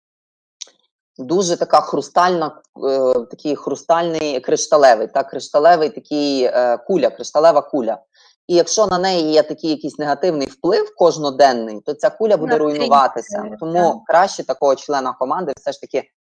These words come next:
Speaker 1: перевести на інший проект, може, він, йому там буде краще.
Speaker 2: Мгм. Е, на-, в нас запитання від Романа Циолковського. Читали «Дедлайн» Демарко? Знайшли щось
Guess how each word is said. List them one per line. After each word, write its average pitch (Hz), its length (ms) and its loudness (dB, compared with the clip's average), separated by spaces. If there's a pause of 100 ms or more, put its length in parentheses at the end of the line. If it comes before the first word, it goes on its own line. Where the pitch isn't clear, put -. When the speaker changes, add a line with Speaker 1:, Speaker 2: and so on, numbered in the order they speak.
(140)
Speaker 1:
перевести - 380 0
на 151 80 -2
інший 165 220 -4
проект, - 300 2
може, 156 240 -4
він, 165 140 -6
йому 131 160 -4
там 147 140 -12
буде 127 160 -6
краще. - 380 -10 (720)
Speaker 2:
Мгм. 226 640 -4 (960)
Е, 285 120 2
на-, 285 300 2
в - 100 0
нас 330 280 2
запитання 330 600 0
від 277 300 -4
Романа 294 640 4
Циолковського. 269 1040 -4 (220)
Читали 359 640 -2
«Дедлайн» 233 800 2
Демарко? 208 720 2
Знайшли 220 520 -10
щось 381 300 -10